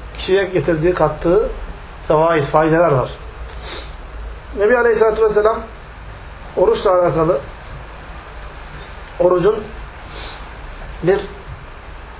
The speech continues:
kalkan olduğunu söylüyor. Diyor ki hadis-i şerifte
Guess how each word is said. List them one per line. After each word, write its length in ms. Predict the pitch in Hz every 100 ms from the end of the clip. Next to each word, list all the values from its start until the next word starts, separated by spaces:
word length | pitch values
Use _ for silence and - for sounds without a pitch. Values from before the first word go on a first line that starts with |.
| - -
kalkan 340 | 170 165 202
olduğunu 320 | 175 151 151
söylüyor. 320 | 135 131 117 - - - - - - -
Diyor 160 | 202 185
ki 140 | - - - - - - -
hadis-i 240 | 165 156 143
şerifte 440 | 143 135 160 180